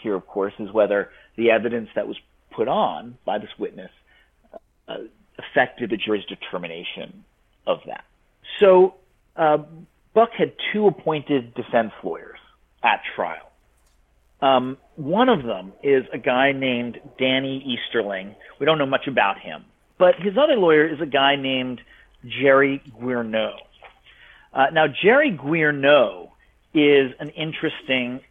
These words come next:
character. Jerry Guerneau is relatively famous, and he's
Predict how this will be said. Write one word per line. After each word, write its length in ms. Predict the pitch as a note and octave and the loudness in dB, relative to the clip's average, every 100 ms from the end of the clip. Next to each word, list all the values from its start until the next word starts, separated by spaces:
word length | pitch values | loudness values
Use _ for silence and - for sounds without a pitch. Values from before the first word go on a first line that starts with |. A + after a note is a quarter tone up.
| - | -6
character. 500 | G#3 F3 C3 - - - _ _ _ _ _ - | 2 4 2 -2 -18 -20 _ _ _ _ _ -4
Jerry 260 | E3+ G#3+ C#4 | 2 4 2
Guerneau 720 | G3 F#3+ C#3 D3 A2+ F2+ A2+ - _ | 0 -2 2 2 2 -2 -14 -16 _
is 140 | C#3 | -6
relatively 480 | C3 B2+ A#2 - A#2+ | 2 4 4 2 -8
famous, 400 | D3 C#4 C4 - - _ _ _ _ _ _ - | -4 -2 -2 -4 -18 _ _ _ _ _ _ -4
and 120 | |
he's 80 | D#3 | -2